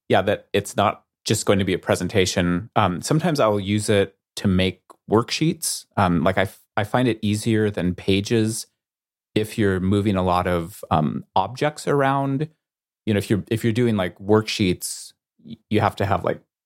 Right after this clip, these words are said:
boxes for kids to write in, and, um, you need things spaced out a certain way. And I always find, like, a word processor,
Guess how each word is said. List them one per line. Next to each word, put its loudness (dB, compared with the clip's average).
boxes 0
for -4
kids -2
to -4
write 2
in, 0
and, -2
um, 2
you -2
need 2
things 0
spaced 0
out 2
a -2
certain 0
way. 2
And 0
I 2
always 0
find, -2
like, 0
a 2
word 0
processor, 0